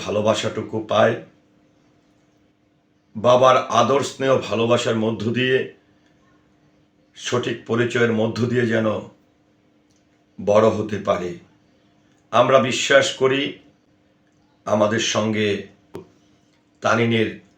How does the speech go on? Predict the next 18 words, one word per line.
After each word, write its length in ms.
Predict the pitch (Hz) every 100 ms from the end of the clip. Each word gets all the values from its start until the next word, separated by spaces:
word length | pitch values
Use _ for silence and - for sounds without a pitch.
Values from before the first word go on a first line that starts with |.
| _ _ -
হাজব্যান্ড 640 | 107 113 - 117 110 95 - _ _ _ _ _ _ _ _ _ _ _ _ _ _ _ _ _ _ _ _ _ _ _ _
শুরু 280 | - 139 143
থেকে 340 | 143 135 - 143 135 - - _ _ _
বিদায় 380 | 95 117 123 127 120
বেলা 200 | 120 120 120
পর্যন্ত 460 | 120 - 127 123 95 85 - _ _ _ _
আমাদের 340 | 104 104 101 98 -
সঙ্গে 260 | 98 95 92
ছিলেন। 320 | - 87 87 - _ _ _ _ _ -
আমরা 280 | 123 135 139 120
নিজেরাই 380 | 110 127 135 135
চাইনি 360 | 131 127 131 127 127 - _ _ _ _ _ _ _ _ _
তিনি 180 | 120 127 113
যেন 140 | 117 113 -
কোনো 180 | 117 110 98 - - 110
আজে 200 | 113 127
বাজে 360 | 113 110 113 101 - - _ _ _
প্রশ্নের 440 | 113 113 - 110